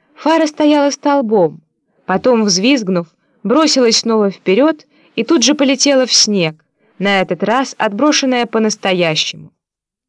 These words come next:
«Поедут все», властно произнёс директор. Тогда Фара моментально вывернулась на четвереньки и, взметнув снег,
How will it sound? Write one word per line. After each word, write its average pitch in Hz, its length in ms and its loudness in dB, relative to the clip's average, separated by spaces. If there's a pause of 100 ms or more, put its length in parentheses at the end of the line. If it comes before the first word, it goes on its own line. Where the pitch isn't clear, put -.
(420)
«Поедут 226 480 2
все», 160 480 0 (240)
властно 196 520 -2
произнёс 180 520 0
директор. 180 600 -2 (840)
Тогда 202 340 -2
Фара 254 520 -2
моментально 214 760 0
вывернулась 180 680 0
на 185 140 -2
четвереньки 190 800 -2 (400)
и, 220 100 0
взметнув 233 540 0
снег, 277 420 -2